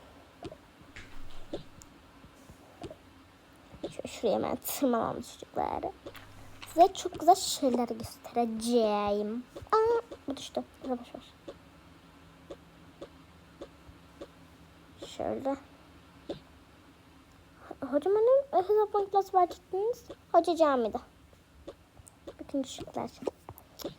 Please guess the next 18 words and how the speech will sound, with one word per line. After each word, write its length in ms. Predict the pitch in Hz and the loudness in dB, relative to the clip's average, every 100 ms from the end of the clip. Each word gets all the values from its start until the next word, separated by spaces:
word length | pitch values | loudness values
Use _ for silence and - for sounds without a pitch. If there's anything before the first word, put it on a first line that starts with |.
| - - - - | -20 -12 -6 4
Şu 300 | 392 403 294 | 6 8 6
bilmem 420 | 302 294 294 320 | 8 8 8 6
ne, 120 | 381 | 6
bilmem 360 | 294 285 285 302 | 6 6 6 4
ne, 160 | 339 | 4
bilmem 360 | 269 254 254 262 | 2 2 4 2
ne 120 | 277 | 4
doğal 260 | 247 202 196 | 4 4 2
taşı. 380 | - 196 - 302 | -2 -8 -6 -12
Çok 240 | - 254 | -12 -10
önemlidir 720 | 240 214 208 202 196 220 285 | -6 -6 -4 -4 -2 -2 -4
kimya 380 | 285 202 208 - | -8 -8 -6 -6
için. 260 | 240 359 359 - - - - 254 - - - - - | -8 -10 -12 -18 -20 -20 -12 -12 -12 -18 -20 -16 -4
Hmm, 420 | 269 269 269 302 | 0 2 2 0
bu 100 | 330 | 4
da 320 | 370 359 349 349 | 6 8 6 4
salyangoz 720 | - 339 330 320 320 330 - | 4 6 8 8 10 8 6
fosili. 760 | 254 247 - 214 196 175 339 | 0 0 -4 0 0 2 0